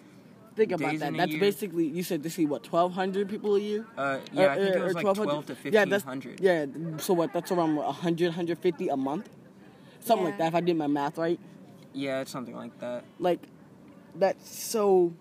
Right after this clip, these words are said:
Speaker 2: That means that they're not, they're not taking it on an individual level. They're just, they're,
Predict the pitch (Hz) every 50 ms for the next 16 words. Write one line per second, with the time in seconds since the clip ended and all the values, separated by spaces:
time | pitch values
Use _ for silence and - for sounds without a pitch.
0 | - - - - - - - - - 147 151 160 165 170 170 160 139 143 143 139
1 | 120 120 143 143 147 151 151 147 131 - - - 151 165 175 165 - 160 147 127
2 | 147 151 143 139 - - 131 139 139 131 127 - 135 143 143 139 123 127 139 127
3 | 123 135 127 123 120 - - 123 131 139 127 120 120 113 127 135 131 151 147 131
4 | - - - - - - - - - - - - - - - - - - - -
5 | - - 139 139 139 139 135 131 127 123